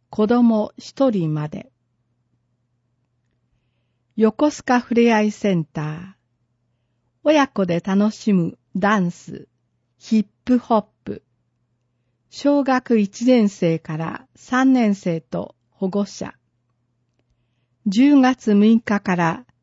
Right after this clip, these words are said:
十二月一日、毎回日曜日六回、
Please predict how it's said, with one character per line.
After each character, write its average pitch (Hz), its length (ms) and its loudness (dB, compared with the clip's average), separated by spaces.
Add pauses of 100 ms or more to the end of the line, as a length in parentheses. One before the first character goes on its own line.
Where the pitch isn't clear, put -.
(340)
十 240 280 4
二 262 180 6
月 226 400 0
一 202 260 -2
日、 - 440 -6 (680)
毎 254 360 2
回 220 460 -2 (120)
日 214 460 2
曜 214 260 4
日 165 260 -8 (340)
六 185 200 -2 (240)
回、 185 400 -6